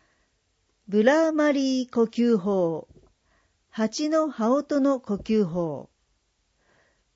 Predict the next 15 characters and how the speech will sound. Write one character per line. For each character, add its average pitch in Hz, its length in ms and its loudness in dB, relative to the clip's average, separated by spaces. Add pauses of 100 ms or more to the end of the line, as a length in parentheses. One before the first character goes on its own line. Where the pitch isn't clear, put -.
(300)
声 330 340 2
を 202 100 4
出 180 160 0
し 277 160 -4
な 302 140 0
が 247 100 0
ら 180 160 -2
呼 165 140 -6
吸 254 240 -2
を 247 120 4
す 240 140 -4
る 233 140 -2
こ 233 100 0
と 233 140 2
で、 165 200 -2